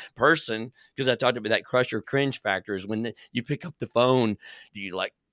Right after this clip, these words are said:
cringe? The big trick to that, if, if you're cringing,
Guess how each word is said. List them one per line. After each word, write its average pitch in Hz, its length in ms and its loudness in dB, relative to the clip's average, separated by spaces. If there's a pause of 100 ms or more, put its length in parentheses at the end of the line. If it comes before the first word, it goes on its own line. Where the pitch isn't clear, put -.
cringe? 135 600 -2
The 117 60 -2
big 127 220 0
trick 143 320 0
to 117 80 -4
that, 104 240 4
if, 107 80 2
if 107 200 -6
you're 131 120 -2
cringing, 127 720 0